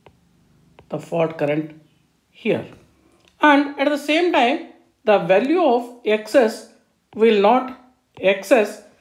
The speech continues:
but in the three different periods, it may be X D dash, or it may be X D, sorry, X D double dash,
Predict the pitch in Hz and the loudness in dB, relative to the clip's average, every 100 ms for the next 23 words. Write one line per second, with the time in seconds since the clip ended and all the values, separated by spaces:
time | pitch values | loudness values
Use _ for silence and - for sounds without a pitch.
0 | _ _ 208 220 - 214 196 190 247 294 | _ _ 2 2 0 -2 -2 -2 -4 -4
1 | 254 247 233 202 196 - 208 196 202 - | -2 -2 -4 -6 -8 -4 0 2 0 -4
2 | - 185 - 190 180 175 156 - - _ | -10 -8 -4 0 2 2 0 -4 -14 _
3 | _ _ _ _ 262 233 - 277 277 330 | _ _ _ _ -2 -2 0 4 6 4
4 | 339 - - _ _ _ _ _ _ _ | 0 -12 -20 _ _ _ _ _ _ _
5 | - - - 185 190 185 185 185 185 175 | -20 -20 -2 2 2 2 0 0 2 2
6 | 170 175 175 220 254 269 - - _ _ | 2 0 -2 -2 -2 -2 -8 -20 _ _
7 | _ _ - 175 175 175 - 262 240 247 | _ _ -2 0 0 -2 0 4 4 4
8 | 285 320 | 2 0